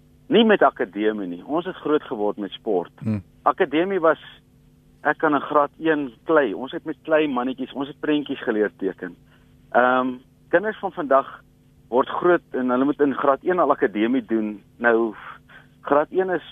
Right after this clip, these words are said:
Speaker 1: vir my, ja, like, jy moet speel, jy moet jouself
Speaker 2: Hmm.
Speaker 1: ontwikkel en ontdek en, en bommelakkiesies maak en so aan. En dit is die voorreg wat ek gehad het. My pa het 'n stoeiklub gehad. Ek was in die stoeiklub. Stoei het my,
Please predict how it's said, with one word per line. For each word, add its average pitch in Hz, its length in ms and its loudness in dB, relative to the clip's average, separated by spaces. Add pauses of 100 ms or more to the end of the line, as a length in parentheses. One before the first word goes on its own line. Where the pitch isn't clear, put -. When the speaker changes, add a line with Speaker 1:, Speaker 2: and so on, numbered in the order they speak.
Speaker 1:
vir 131 80 -8
my, 120 140 4 (680)
ja, 147 160 -8 (100)
like, 127 260 -2
jy 135 100 4
moet 131 140 2
speel, 139 400 4
jy 117 120 2
moet 127 100 -4
jouself 123 380 4
Speaker 2:
Hmm. 131 140 -8
Speaker 1:
ontwikkel 131 340 0
en 127 120 -2
ontdek 117 460 0
en, 107 220 -6 (520)
en 113 220 -2
bommelakkiesies 143 760 0
maak 107 400 -6
en 107 160 -6
so 147 220 -4
aan. 104 120 -2
En 117 140 -4
dit 170 180 2
is 208 220 0
die 147 160 -6
voorreg 151 280 4
wat 139 140 -4
ek 123 120 -4
gehad 113 320 0
het. 143 120 -6
My 113 140 -2
pa 147 280 4
het 139 100 -2
'n 127 40 -8
stoeiklub 147 520 0
gehad. 139 400 2 (680)
Ek 113 120 -2
was 131 140 0
in 127 80 0
die 117 80 2 (100)
stoeiklub. 151 460 4 (180)
Stoei 151 320 -2
het 151 120 0
my, 117 360 0